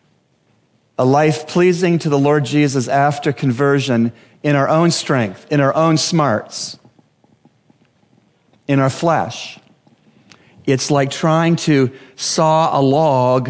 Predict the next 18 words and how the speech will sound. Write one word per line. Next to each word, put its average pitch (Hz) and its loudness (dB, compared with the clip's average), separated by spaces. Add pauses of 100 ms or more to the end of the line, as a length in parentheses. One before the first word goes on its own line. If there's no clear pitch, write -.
with 131 -2
a 123 -4
chainsaw 131 0
that's 117 -6
not 131 -2
running. 123 -4 (1400)
You 127 -2
do 175 2
that 180 2
long 170 2
enough 156 0
and 123 0
some - -4
things 151 -2
happen. 135 -2 (1300)
You 131 -6
get 151 2
exhausted. 147 0